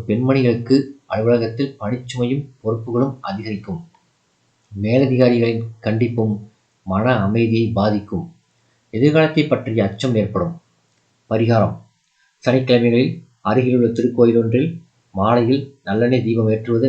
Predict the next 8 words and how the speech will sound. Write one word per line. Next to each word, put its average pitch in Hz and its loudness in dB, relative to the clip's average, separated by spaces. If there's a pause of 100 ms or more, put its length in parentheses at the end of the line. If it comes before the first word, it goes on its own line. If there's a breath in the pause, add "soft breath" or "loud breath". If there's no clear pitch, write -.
நல்லது. 101 0 (640)
சந்திராஷ்டம 117 -2
தினங்கள் 104 0 (680)
மார்கழி 131 2
இருபத்தி 120 -2 (100)
மூணு 123 0 (600)
மாலை 113 2
முதல் 113 0